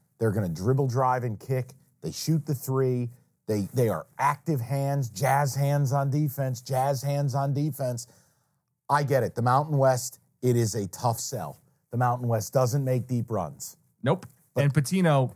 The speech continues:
Speaker 2: has never made it out of the opening weekend. Now, only two trips.
Speaker 1: Right. I love
Speaker 2: But they got
Speaker 1: this
Speaker 2: the guards.
Speaker 1: Yeah.
Speaker 2: And, and okay.
Speaker 1: Of this list.
Speaker 2: You like them a lot.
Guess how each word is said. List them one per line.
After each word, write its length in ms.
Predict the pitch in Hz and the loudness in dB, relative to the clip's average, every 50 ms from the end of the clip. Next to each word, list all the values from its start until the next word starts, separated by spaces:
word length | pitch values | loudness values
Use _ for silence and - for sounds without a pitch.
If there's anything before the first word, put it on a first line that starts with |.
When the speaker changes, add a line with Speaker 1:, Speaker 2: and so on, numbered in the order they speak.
| _ _ - | _ _ 0
Speaker 2:
has 220 | 127 127 123 117 | 2 2 4 4
never 200 | 139 143 135 143 | 4 4 4 4
made 140 | 135 139 127 | 4 4 4
it 60 | 127 | 4
out 140 | 135 127 127 | 2 2 2
of 40 | 120 | 2
the 120 | 120 123 | 2 2
opening 240 | 123 117 117 113 113 | 0 0 0 0 2
weekend. 320 | 127 143 135 - 143 143 151 | 2 0 0 0 -2 -2 0
Now, 160 | 156 156 - | -2 -2 0
only 300 | 170 165 165 165 170 175 | 0 0 0 0 0 -2
two 260 | 143 - - 156 147 | -4 -4 -2 -2 -2
trips. 400 | 139 - - - 180 160 135 127 | -2 -2 -2 -2 0 2 4 6
Speaker 1:
Right. 360 | 139 139 117 98 - - - - _ _ _ _ _ _ _ _ _ _ _ _ _ _ - | 6 4 4 2 -4 -10 -12 -14 _ _ _ _ _ _ _ _ _ _ _ _ _ _ 2
I 180 | 139 151 156 165 | 4 4 4 4
love 420 | 160 147 135 135 139 135 139 139 | 4 2 4 4 6 6 6 6
Speaker 2:
But 100 | 131 131 | 6 4
they 80 | - 127 | 4 4
got 80 | 151 | 2
Speaker 1:
this 80 | 190 - | 2 2
Speaker 2:
the 60 | 247 190 | 0 2
guards. 540 | 185 180 165 160 165 170 156 143 - - | 4 4 4 4 2 0 -2 -4 -4 -2
Speaker 1:
Yeah. 180 | 135 123 101 - - - | 0 0 0 -2 -6 -6
Speaker 2:
And, 320 | - 143 143 147 143 143 143 | 0 2 4 4 4 2 2
and 220 | - 147 143 143 143 - | 2 2 2 2 2 2
okay. 220 | 143 127 127 - _ - - | 0 0 0 -4 _ -4 2
Speaker 1:
Of 280 | 123 190 233 247 202 180 | 6 6 6 8 6 4
this 260 | 202 233 226 170 - | 4 4 2 -2 -2
list. 680 | 185 196 220 254 254 170 110 - - - - - - | -2 4 6 6 6 6 2 -2 -8 -10 -12 -8 -2
Speaker 2:
You 80 | 143 135 | 0 2
like 240 | 135 139 143 127 - | 4 4 2 2 0
them 240 | 143 139 135 131 127 | 0 0 2 2 0
a 60 | 117 | -2
lot. 360 | 117 113 104 95 90 92 - | -2 -4 -2 -4 -4 -6 -8